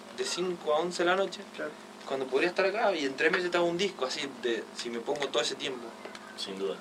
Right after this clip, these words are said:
Speaker 3: y lo hiciste.
Speaker 1: Eh, eso, exacto, y, y la dejé porque yo dije, bueno, me recibo y hago el disco. No, pero o si yo me la dejo ahora, cuando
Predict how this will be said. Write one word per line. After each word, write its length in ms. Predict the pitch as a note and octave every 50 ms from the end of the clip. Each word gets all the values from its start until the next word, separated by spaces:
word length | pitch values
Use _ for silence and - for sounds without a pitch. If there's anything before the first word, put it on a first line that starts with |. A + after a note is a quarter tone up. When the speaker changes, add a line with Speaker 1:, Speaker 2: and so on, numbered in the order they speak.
| - -
Speaker 3:
y 60 | G#2+
lo 80 | G2+ G2
hiciste. 260 | F#2+ - B2 A2 - - - -
Speaker 1:
Eh, 120 | C#3 C#3 C3+ C3+
eso, 240 | C#3 C#3 - - B2+
exacto, 400 | B2 - D#3+ D#3+ D#3 - C3 A#2+
y, 120 | A#2+ A#2+ A2 A#2+
y 20 | A#2+
la 120 | A#2+ A#2
dejé 400 | A2+ A#2 A2+ - - E3+ G3 A#3 - - - - - - - - - - - - - - - - -
porque 280 | - C3 B2+ C3 C3 C3
yo 80 | C#3 D#3
dije, 400 | D#3 - - D#3 D3+ C#3 C3 B2 - -
bueno, 260 | F3+ G3+ G3+ F3+ D#3 C3+
me 100 | B2+ B2+
recibo 420 | B2 B2 B2+ - - F3+ G3 G3+ G3
y 160 | F3+ E3+ D#3+
hago 220 | E3 E3+ E3 E3+
el 100 | E3 E3
disco. 300 | D#3+ F3 E3+ - - B2+ A#2 - - - A2+
No, 100 | G3 G#3+ - -
pero 160 | A#2 A2+ A2
o 1200 | G#2+ G2 - - - - - - - - - - - - - - - - - - - - - B2 -
si 160 | - A2+ A#2
yo 140 | A2+ - D3
me 100 | D#3+ F3
la 100 | D#3+ D#3+
dejo 200 | E3 E3+ E3+ F3+ F3+
ahora, 280 | F#3+ F#3+ F#3 G3 G3+ - - - - - - - -
cuando 320 | - B2 A#2+ A#2 A#2 A#2